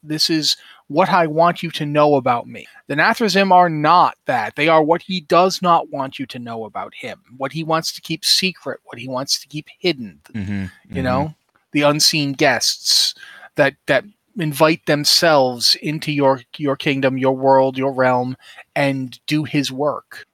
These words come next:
Speaker 1: Um, there's actually a very interesting dichotomy in that. And the reason Renathal is a prince is to give him the stature necessary to, to do that presentation.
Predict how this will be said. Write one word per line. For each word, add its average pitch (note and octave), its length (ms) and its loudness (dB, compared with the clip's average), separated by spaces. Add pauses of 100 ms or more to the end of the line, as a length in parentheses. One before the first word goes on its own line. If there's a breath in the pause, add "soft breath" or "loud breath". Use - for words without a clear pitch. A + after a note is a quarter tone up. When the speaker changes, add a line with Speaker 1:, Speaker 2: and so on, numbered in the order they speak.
(140)
Speaker 1:
Um, A2+ 380 -10 (340)
there's D3+ 160 -4
actually A3 260 2
a G3 40 -2
very G3 160 4
interesting F3+ 440 -6
dichotomy D3+ 600 2
in C#3+ 320 -4
that. A2+ 360 -6 (320 loud breath)
And C#3+ 340 -2 (160 soft breath)
the D#3+ 80 -4
reason G3+ 300 2
Renathal E3+ 460 4
is C#3 80 -4
a C#3+ 80 -12
prince G3+ 420 2
is E3 240 0
to F#3+ 140 -6
give D3 220 -2
him E3+ 180 -6
the F3+ 80 -6
stature D3 500 -2
necessary C3 640 0
to, C#3+ 180 -6 (220)
to D#3+ 160 -6
do C3 240 -2
that A#2+ 240 0
presentation. C3+ 800 -2